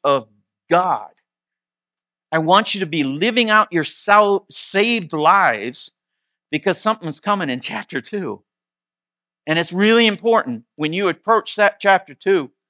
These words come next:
that you're living a saved life. And that you have a precise knowledge of who God is and who Jesus is.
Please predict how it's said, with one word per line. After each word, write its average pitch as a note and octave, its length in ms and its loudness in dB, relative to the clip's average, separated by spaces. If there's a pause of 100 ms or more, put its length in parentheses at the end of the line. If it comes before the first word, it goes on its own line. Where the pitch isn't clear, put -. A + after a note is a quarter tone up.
(280)
that C#3+ 160 -10
you're F3+ 140 2
living E3 420 -2
a C3 80 -6
saved D3+ 400 -4
life. C3 320 -2 (920)
And C#3 120 -4
that D3+ 160 -4
you F#3 80 0
have F3+ 160 4
a B2 60 -20
precise F#3 600 -2
knowledge F3 420 2
of C3+ 100 -12
who E3 120 -4
God D#3 360 4
is A3 300 0 (520)
and C3 100 -8
who D3 160 -4
Jesus D3 560 -6
is. - 320 -20